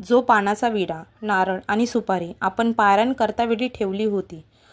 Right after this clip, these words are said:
तोच आपण शंकराच्या मंदिरात अर्पण करावा आणि एकशे आठ वेळा ओम नमः शिवाय हे मंत्र बोलून शंकराचे दर्शन घेऊन त्यांचा आभार मानावेत.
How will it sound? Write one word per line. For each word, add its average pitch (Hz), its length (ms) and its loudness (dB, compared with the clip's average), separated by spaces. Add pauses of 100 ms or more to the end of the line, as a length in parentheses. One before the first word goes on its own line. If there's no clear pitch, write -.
(340)
तोच 320 260 4
आपण 208 360 2
शंकराच्या 240 560 0
मंदिरात 202 720 -2
अर्पण 214 380 2
करावा 170 400 -6 (600)
आणि 220 400 4
एकशे - 360 -2
आठ 240 280 2
वेळा 185 280 0 (300)
ओम 269 200 2
नमः 233 280 2
शिवाय 175 460 -6 (300)
हे 233 40 -2
मंत्र 247 340 2
बोलून 190 400 -2 (400)
शंकराचे 247 520 2
दर्शन 220 420 0
घेऊन 190 340 -2
त्यांचा 202 380 -2
आभार 190 360 0
मानावेत. 175 600 -4